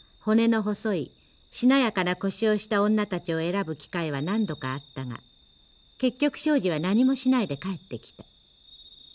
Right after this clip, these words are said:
山も水も人も、すべてチョコレート色の国にいると、東京のマンションにいる富子の白い大きな塊が懐かしかった。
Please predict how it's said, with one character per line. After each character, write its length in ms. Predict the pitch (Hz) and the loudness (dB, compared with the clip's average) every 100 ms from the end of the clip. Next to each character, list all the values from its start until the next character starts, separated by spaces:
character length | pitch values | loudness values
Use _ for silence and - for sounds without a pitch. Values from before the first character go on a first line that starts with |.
| - - - - - | -20 -20 -20 -20 -6
山 340 | 170 180 190 180 | -2 2 2 2
も 160 | 156 | 0
水 320 | 165 165 175 | -2 -2 -2
も 140 | 185 175 | -2 -4
人 320 | - - 190 | -8 -2 0
も、 180 | 185 - - - - - _ _ - | 0 -8 -18 -20 -20 -20 _ _ -8
す 140 | 285 | 0
べ 140 | 247 | 0
て 120 | 202 180 | 2 -2
チ 100 | 196 | -2
ョ 40 | |
コ 160 | - 233 | 0 0
レ 120 | 226 | 0
ー 20 | |
ト 140 | 233 | 2
色 180 | 214 208 | 2 2
の 100 | 202 | -2
国 280 | - 202 196 | -2 -2 0
に 200 | 190 180 | 0 -2
い 60 | 175 | -4
る 100 | 175 | -8
と、 260 | - 160 - _ _ _ _ _ _ _ - | -8 -10 -12 _ _ _ _ _ _ _ 0
東 240 | 214 202 | 2 4
京 180 | 208 196 | 2 2
の 120 | 202 | 4
マ 120 | 214 | 2
ン 80 | 208 | 2
シ 100 | 202 | -2
ョ 60 | 170 | -4
ン 100 | 165 | -2
に 120 | 160 | -2
い 40 | 160 | -2
る 120 | 165 | -2
富 280 | 208 208 - | -2 -2 -2
子 160 | 160 | -4
の 160 | 151 143 - _ _ | -4 -6 -12 _ _
白 360 | - - 233 226 | -6 -2 0 0
い 180 | 170 - _ | -2 -4 _
大 200 | 214 254 | -2 -2
き 140 | - 160 | -2 -4
な 120 | 139 | -4
塊 140 | 156 165 | -4 -2
が 460 | 202 196 180 170 | 0 0 -4 -6
懐 160 | 156 151 | -6 -8
か 260 | - 208 | -8 -8
し 100 | 208 | -8
か 120 | - 120 | -12 -18
っ 20 | - | -18
た。 80 | - | -20